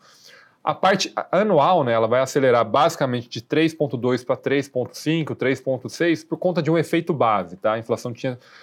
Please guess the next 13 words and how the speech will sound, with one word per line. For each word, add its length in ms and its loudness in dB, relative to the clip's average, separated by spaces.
chegado 480 2
lá 120 4
nos 160 -4
três 280 -2
por 160 -2
cento, 440 -6
porque 160 -4
o 60 2
comparativo 1080 -2
dessa 260 0
análise 420 0
era 160 2
com 280 -4